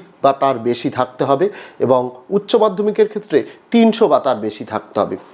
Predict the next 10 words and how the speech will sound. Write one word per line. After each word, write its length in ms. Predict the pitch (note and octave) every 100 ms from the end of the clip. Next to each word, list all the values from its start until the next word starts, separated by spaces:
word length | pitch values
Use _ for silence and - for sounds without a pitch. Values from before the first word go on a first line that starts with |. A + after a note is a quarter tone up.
| A#2
যদি 260 | A2+ A#2 C#3
থেকে 260 | C#3 E3+
থাকে, 300 | F3 F3+ C3+ - - _
তাহলে 380 | D#3 D#3 F#3+ G#3+
তুমি 220 | A3 G3
বিবেকানন্দ 680 | D#3 C#3+ F#3+ G3+ F#3+ F#3+ F#3+
স্কলারশিপে 760 | F#3 - A#2 C#3+ - G3 A#2 -
আবেদন 420 | A#2 A2+ A2+ G#2+
করতে 320 | G#2+ G#2+ -
পারবে 340 | G#2 G2+ F#2